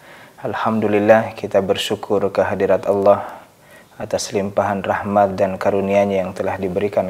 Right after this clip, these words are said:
kepada kita, sehingga kita senantiasa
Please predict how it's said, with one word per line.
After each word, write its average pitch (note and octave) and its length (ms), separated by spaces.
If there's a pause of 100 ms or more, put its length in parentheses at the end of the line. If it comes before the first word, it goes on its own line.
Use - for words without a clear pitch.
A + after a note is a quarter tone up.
kepada G2 320
kita, G2 560 (640)
sehingga G2+ 480
kita G2+ 320
senantiasa G2 1040